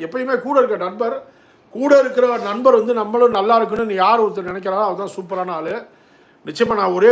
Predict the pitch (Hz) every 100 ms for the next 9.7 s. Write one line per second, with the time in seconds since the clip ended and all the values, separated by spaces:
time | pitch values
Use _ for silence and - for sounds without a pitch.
0 | - 202 202 208 214 175 165 143 - 226
1 | 196 185 196 180 165 151 170 226 - 185
2 | 196 202 156 170 180 180 185 156 165 160
3 | 151 156 208 - _ _ _ _ _ -
4 | 143 262 269 247 220 220 208 220 190 196
5 | 185 208 185 - 226 240 202 185 185 214
6 | 175 185 208 196 175 180 185 170 185 214
7 | 208 208 190 175 175 147 - _ _ _
8 | _ _ _ - 196 240 226 202 185 202
9 | 180 185 - 190 170 208 226